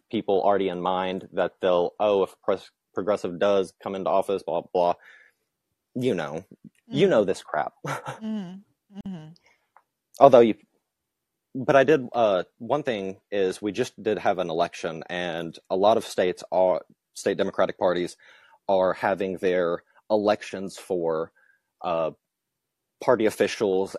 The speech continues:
Speaker 1: and, um, state, uh, executive committees. So if anybody listening wants to go see, maybe run to get on the executive committee, which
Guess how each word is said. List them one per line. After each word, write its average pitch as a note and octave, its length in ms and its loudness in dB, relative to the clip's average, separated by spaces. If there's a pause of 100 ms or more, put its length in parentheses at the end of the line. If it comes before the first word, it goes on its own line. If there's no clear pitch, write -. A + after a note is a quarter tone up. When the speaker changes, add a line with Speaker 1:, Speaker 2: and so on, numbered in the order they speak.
Speaker 1:
and, F#2 540 -8
um, E2 420 -4 (340)
state, - 600 -2 (160)
uh, F2+ 320 -2
executive G#2 500 -2
committees. D#2+ 480 -8 (160)
So F#2+ 280 2
if F#2 200 -4
anybody A2 400 2
listening G#2+ 640 -4 (840)
wants F#2+ 540 -2
to G#2+ 500 2 (500)
go G#2+ 300 2
see, A#2 500 -6 (160)
maybe G2+ 680 -4 (220)
run G#2+ 440 2
to A2+ 240 -4
get G#2 180 -2
on A2 200 -2
the A#2 100 -2
executive A2+ 520 -2
committee, A2+ 520 -6 (200)
which G#2 280 -2